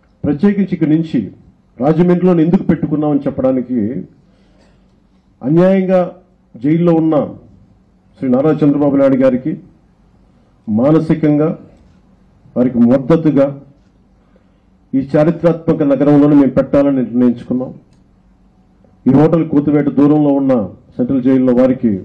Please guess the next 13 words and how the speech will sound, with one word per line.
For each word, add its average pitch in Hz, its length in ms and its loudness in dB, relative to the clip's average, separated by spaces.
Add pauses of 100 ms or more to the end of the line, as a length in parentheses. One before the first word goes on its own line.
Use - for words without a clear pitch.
(1300)
ధైర్యం 156 480 2
ఇచ్చేలాగా, 131 500 -4 (1700)
తెలుగుదేశం 160 500 2 (140)
క్యాడర్కి 147 460 2 (460)
మనోబలం 151 520 2
ఇచ్చేలాగా, 123 500 -4 (1200)
రాష్ట్ర 170 340 2
ప్రజలకు 170 380 0
కూడా 175 180 2
ఇంత 160 180 -6
అన్యాయం 175 360 2
జరుగుతుంటే 156 520 0 (680)
ఎవరు 147 280 0